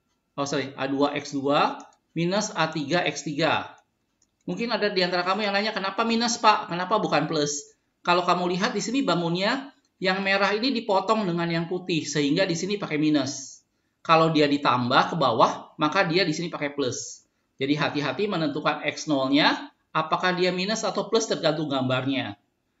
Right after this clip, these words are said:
Kalau setengah lingkaran ini dipotong dengan setengah lingkaran kecil, maka dia minus. Gitu ya. Terus di bawahnya adalah A satu minus A dua minus A tiga.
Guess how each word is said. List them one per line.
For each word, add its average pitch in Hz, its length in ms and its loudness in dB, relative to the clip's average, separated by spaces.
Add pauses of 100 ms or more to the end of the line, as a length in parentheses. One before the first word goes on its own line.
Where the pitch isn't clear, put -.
(160)
Kalau 139 240 2
setengah 143 240 0
lingkaran 139 320 0
ini 143 240 2
dipotong 139 400 2
dengan 139 320 0
setengah 139 320 -4
lingkaran 131 320 0
kecil, 202 240 0
maka 170 160 -2
dia 151 160 0
minus. - 560 -2 (400)
Gitu 120 160 -8
ya. 156 320 0 (480)
Terus 143 160 -2
di 135 80 -2
bawahnya 135 480 0
adalah 139 560 0 (400)
A 135 160 -2
satu 175 800 0 (720)
minus 139 320 0
A 127 80 -4
dua 143 720 2 (560)
minus 139 240 -2
A 131 160 -6
tiga. 113 480 -6